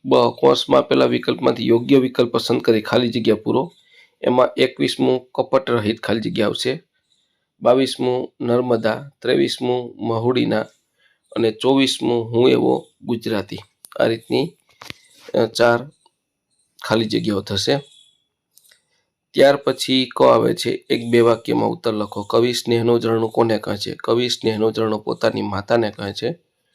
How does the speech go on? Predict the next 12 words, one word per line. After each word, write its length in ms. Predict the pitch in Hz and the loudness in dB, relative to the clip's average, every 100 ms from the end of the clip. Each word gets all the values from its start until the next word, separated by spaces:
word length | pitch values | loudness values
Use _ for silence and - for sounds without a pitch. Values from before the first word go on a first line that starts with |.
| _ _ _ _ - | _ _ _ _ -4
છવ્વીસમું 460 | 127 127 - 123 120 | 0 0 -2 -4 -2
ચાંદલ્ય 440 | 120 120 127 127 | -2 0 2 2
લોકગીતમાં 760 | 117 117 110 117 117 120 98 - _ _ _ _ _ _ _ _ _ _ _ | 2 0 0 -4 -2 -4 -4 -8 _ _ _ _ _ _ _ _ _ _ _
ચાંપ-, 580 | - 123 127 - - - | 0 0 0 -8 -20 -4
અ, 320 | 120 110 110 | -2 0 -2
ચાંપલિયાની 840 | 107 - 120 - 139 131 127 127 104 - | -4 -2 -2 0 0 2 2 0 -2 -2
પાંદડી, 480 | 120 123 117 107 - _ _ _ _ _ _ _ _ _ - - | 0 2 0 -2 -8 _ _ _ _ _ _ _ _ _ -20 -10
ચાંપલિયાની 680 | 120 120 - 120 117 120 165 | -4 -4 -2 -2 0 2 0
પાંદડી 640 | - - 113 117 - 175 175 _ _ | 0 0 2 0 -2 -6 -14 _ _
કોને 260 | - 127 120 | -4 0 0
કહી 260 | 117 110 107 | -2 -6 -6
છે? 280 | - - | -8 -14